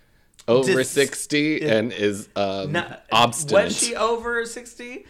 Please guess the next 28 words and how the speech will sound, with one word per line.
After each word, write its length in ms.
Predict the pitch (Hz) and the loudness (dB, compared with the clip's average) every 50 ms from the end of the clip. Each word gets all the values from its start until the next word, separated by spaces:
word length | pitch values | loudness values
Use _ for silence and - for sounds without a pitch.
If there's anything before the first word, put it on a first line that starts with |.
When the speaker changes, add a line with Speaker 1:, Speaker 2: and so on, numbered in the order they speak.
| - - | -20 -20
Speaker 2:
She 180 | - - 190 208 | -12 -10 -8 -6
was 120 | 214 214 214 | -6 -6 -6
probably 260 | 220 262 254 254 247 | -2 0 0 2 2
Speaker 1:
She 20 | 226 | 0
Speaker 2:
in 40 | - | -2
Speaker 1:
was 80 | - 180 | -2 -2
Speaker 2:
her 40 | - | 0
Speaker 1:
thirty-five. 640 | - 131 135 147 170 160 - 139 120 110 101 110 123 | 4 4 6 6 6 6 6 6 6 6 6 6 6
Speaker 2:
fifties. 160 | - - - | 4 4 2
Exactly. 440 | 143 160 160 156 156 156 - 139 127 | 0 0 0 0 0 -2 -4 -10 -12
She 140 | 127 - 165 | -10 -8 -6
was 120 | 170 170 170 | -6 -6 -6
probably 400 | - 220 214 214 214 202 185 - | -8 -6 -6 -6 -6 -6 -8 -8
in 80 | 165 160 | -10 -10
her 240 | 160 160 156 151 143 | -8 -6 -6 -6 -6
forties 440 | - - 180 180 175 165 151 143 147 | -8 -8 -8 -8 -8 -8 -10 -10 -12
or 80 | 143 | -12
fifties, 500 | 143 - 180 170 151 - 135 127 120 - - - - _ - | -12 -12 -12 -14 -12 -12 -14 -14 -14 -14 -18 -20 -20 _ -8
and 180 | 151 147 139 139 | -8 -8 -8 -8
she 140 | - 147 | -10 -10
looked 320 | 135 135 143 180 185 180 - | -8 -8 -6 -8 -8 -8 -8
like 200 | 147 131 123 - | -10 -10 -10 -10
she 180 | - - 135 | -12 -12 -10
was 180 | 127 123 120 113 | -10 -10 -12 -12
over 320 | 120 131 120 110 107 117 | -12 -10 -10 -10 -10 -12
sixty, 640 | 117 - - 113 107 - - - 113 107 104 107 107 _ _ _ - - - | -12 -12 -14 -14 -14 -16 -18 -16 -16 -16 -16 -16 -18 _ _ _ -20 -12 -8
uh, 440 | 120 117 113 110 107 107 - - 131 | -6 -6 -6 -6 -6 -8 -10 -12 -14
because 560 | 123 135 131 - 147 135 127 120 110 - - | -14 -14 -12 -8 -8 -8 -8 -8 -10 -14 -16